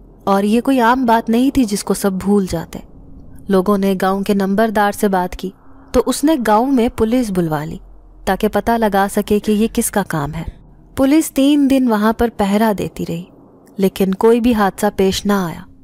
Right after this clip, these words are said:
महकमा जंगलात वालों को भी खबर पहुंच चुकी थी।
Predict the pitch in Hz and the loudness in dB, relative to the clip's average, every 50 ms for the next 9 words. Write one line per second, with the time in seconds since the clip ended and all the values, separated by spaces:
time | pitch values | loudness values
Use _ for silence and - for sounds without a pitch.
0 | - - - - - - - - 202 202 196 190 185 - - 190 190 190 190 185 | -20 -20 -20 -20 -20 -20 -10 -4 0 2 2 2 0 0 -2 0 0 0 0 0
1 | 175 190 185 190 190 196 202 196 208 214 214 214 208 208 208 208 202 - 208 196 | 0 0 0 0 2 2 4 4 2 2 2 0 0 2 0 0 0 0 0 0
2 | 196 220 - - 208 190 196 196 - 208 202 202 214 220 214 - 208 - - 202 | 0 -2 0 -2 -2 0 -2 -2 0 0 0 2 0 0 0 -2 -4 0 0 -2
3 | 196 - 180 196 | -2 -2 -6 -8